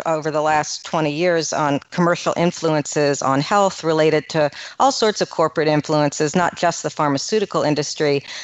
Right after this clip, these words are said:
but I've been particularly interested in the empirical evidence around,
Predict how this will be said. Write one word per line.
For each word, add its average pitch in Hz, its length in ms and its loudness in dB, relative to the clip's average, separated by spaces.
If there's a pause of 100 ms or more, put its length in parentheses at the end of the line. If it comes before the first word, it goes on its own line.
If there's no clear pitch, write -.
(140)
but 165 100 2
I've 160 100 2
been 170 160 2
particularly 170 680 0
interested 156 580 0
in 151 100 2
the 147 120 2
empirical 165 480 0
evidence 147 520 2
around, 143 520 2